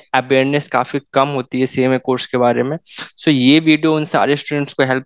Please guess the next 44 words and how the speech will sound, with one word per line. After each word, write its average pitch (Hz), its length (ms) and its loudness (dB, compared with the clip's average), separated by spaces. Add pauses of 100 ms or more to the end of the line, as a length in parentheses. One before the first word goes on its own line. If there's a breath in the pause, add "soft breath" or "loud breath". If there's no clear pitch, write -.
करेगी 135 340 2
जो 143 300 -2
सीएमए 139 460 0
फाउंडेशन 127 540 0
में 135 300 0 (400 loud breath)
enroll 131 400 2
होना 135 280 0
चाहते 127 400 -2
हैं 123 60 0
and 131 120 -4
सीएमए 131 420 0
course 131 260 2
को 135 180 2
वन 135 220 0
shot 123 340 -2
में 131 120 -4
clear 123 340 -2
करना 117 220 0
चाहते 113 340 -2
हैं, 160 80 -4 (380 loud breath)
उन 143 100 -4
सारे 139 360 0
स्टूडेंट 131 320 -6
को - 140 -8
help 117 240 -8
करेगी। 113 260 -4 (480 loud breath)
तो 165 120 6
अगर 165 260 2
अभी 147 220 0
तक 165 180 0
आपने 151 280 0
मेरे 143 200 -2
चैनल 143 300 -2
को 147 100 -10
सब्सक्राइब 135 480 -2
नहीं 123 320 -4
किया 139 220 2
है 135 60 0
तो 135 120 -2
आप 131 120 0
मेरे 127 140 -4
चैनल 120 260 -2
को - 120 -10
सब्सक्राइब - 480 -2